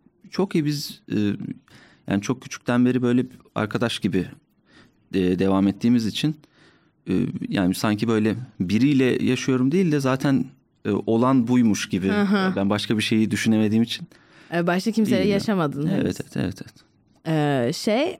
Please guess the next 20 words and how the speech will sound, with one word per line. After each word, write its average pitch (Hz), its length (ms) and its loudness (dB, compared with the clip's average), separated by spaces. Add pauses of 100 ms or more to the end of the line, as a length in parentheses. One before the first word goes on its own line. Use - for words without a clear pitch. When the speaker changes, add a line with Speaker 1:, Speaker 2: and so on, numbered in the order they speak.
(100)
Speaker 2:
sen 262 240 0
şu 285 140 -2
anda 269 220 0
bir 339 40 4
ma-, 269 340 4
master'ını 208 720 0
yapıyorsun. 156 680 -2 (160)
Speaker 1:
Evet, 113 260 0
otü 110 200 -2
felsefede 110 500 -2
master'ım 104 440 0
devam 87 240 2
ediyor. 82 200 -4 (260)
Speaker 2:
Evet, 175 280 -2
bi-, 160 100 -2 (140)
anlatsana, 226 680 2
birazcık 196 460 0
çıtlattın 202 480 -2
az 170 180 0
önce 151 400 0